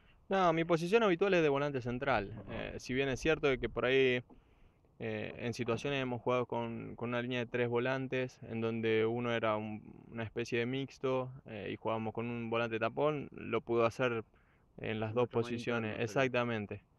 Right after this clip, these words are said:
Speaker 1: Eh, pero mi posición habitual siempre ha sido la, la de volante central. Eh, de todas maneras, eh, hablaré con el técnico, eh, seguramente me comunicará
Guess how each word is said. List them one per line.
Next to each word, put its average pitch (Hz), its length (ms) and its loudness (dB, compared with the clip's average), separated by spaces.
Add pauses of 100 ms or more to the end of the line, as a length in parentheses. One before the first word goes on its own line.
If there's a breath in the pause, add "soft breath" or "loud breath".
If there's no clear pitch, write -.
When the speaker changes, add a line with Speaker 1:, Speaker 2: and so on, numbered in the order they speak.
(380 soft breath)
Speaker 1:
Eh, 104 720 0
pero 113 160 2
mi 113 100 2
posición 117 380 -4
habitual 123 320 0
siempre 120 300 -2
ha 110 40 -4
sido 120 220 -2
la, 104 340 -2
la 107 140 -4
de 104 80 0
volante 107 320 -2
central. 110 400 0 (180)
Eh, 92 280 -4
de 104 100 -2
todas 107 200 0
maneras, 117 500 0 (560 soft breath)
eh, 50 280 -12
hablaré 107 380 2
con 110 120 0
el 110 140 -2
técnico, 123 760 -2
eh, 110 100 -6
seguramente 107 540 -6
me 104 100 -4
comunicará 104 840 -4